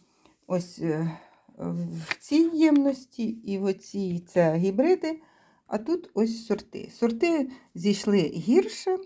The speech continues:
е, тому що, ну, бачу по кількості. Сіяла я всіх по десять насінин.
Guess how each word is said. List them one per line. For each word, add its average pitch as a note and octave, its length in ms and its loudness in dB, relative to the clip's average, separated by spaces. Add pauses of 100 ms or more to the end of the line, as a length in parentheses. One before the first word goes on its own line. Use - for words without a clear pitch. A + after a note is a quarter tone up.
(720)
е, A#3 300 2 (540)
тому A#3+ 240 4
що, F#3+ 520 0
ну, B3 360 4 (260)
бачу G3 460 0
по E3+ 560 -6 (680)
кількості. C4 720 0 (540)
Сіяла G3 440 6
я F3 120 2
всіх F3+ 320 -4
по E3+ 80 -6
десять E3 360 -4
насінин. F#3+ 580 0